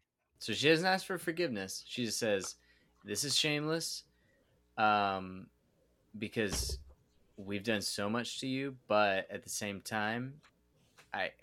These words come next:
we, we need you, Jean. We need you in the team, and, and we have to,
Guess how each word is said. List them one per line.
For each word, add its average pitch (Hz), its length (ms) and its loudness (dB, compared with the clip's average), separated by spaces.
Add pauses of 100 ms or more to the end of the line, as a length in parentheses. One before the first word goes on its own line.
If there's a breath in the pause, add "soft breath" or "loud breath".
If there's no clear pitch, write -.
we, 107 300 -6
we 107 80 -8
need 117 260 -2
you, 90 80 -8
Jean. 90 300 -12 (240)
We 110 80 -8
need 104 240 -2
you 104 140 -2
in 98 100 -6
the 95 60 -10
team, 104 520 -8 (180)
and, 92 540 -6 (880 soft breath)
and 98 140 -4
we 92 100 -4
have 101 260 2
to, 95 380 -2